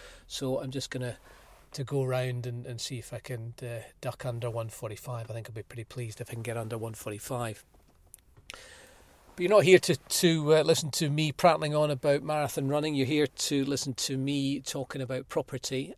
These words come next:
Uh, what we're gonna do this episode is I'm gonna do a wee bit about mindset. Mindset is, uh, you must have heard about mindset and mindfulness. It, it is,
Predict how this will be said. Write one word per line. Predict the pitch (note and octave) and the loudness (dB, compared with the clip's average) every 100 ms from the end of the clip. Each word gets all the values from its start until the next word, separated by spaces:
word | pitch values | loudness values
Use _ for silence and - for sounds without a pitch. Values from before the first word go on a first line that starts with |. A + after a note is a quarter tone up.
| - | -10
Uh, | C#3+ C#3 | -6 -4
what | D#3 F#3 | 4 4
we're | F3 | 6
gonna | D#3 C3 | 2 2
do | - D3+ D3 D3 C#3 | 0 0 2 0 -2
this | B2+ E3 D3 - - | -2 0 2 0 -2
episode | - C3+ C#3 - C#3+ C#3 C3+ - - | -2 -2 -2 -4 -2 -2 -4 -10 -2
is | C#3 C3 A#2 | 0 0 -2
I'm | C3+ | -4
gonna | B2+ | -2
do | C#3+ | -2
a | D3 | -2
wee | |
bit | C#3+ D3 | -4 -6
about | C3 C#3 C3 | -6 -6 -4
mindset. | C#3+ D#3 D3 - D#3+ D#3 - | -4 -2 -2 0 0 0 -6
Mindset | C#3+ C#3 C3 - C3+ C#3 - - - - - - | -6 -4 -2 2 2 2 -2 -14 -16 -18 -18 -6
is, | C3+ B2+ A#2 - C#3 | -4 -2 2 2 2
uh, | B2 B2 B2+ - - - - - | -2 -2 -6 -10 -14 -14 -14 -14
you | C#4+ G#3 C3+ | -14 -8 -4
must | C3+ - | -4 -4
have | B2+ | -6
heard | C#3+ C3 B2 | -2 -2 -2
about | B2+ B2 | -4 -4
mindset | C3 C3 C3 - C#3+ C3 - B2+ | -4 -4 0 0 0 0 -2 -6
and | A#2+ | -4
mindfulness. | C3 C3 - C3+ B2+ B2+ B2 - | -2 -2 -4 -4 -2 -2 -2 -4
It, | C3+ C3 | -4 -4
it | B2 | -2
is, | C#3 B2 | 0 0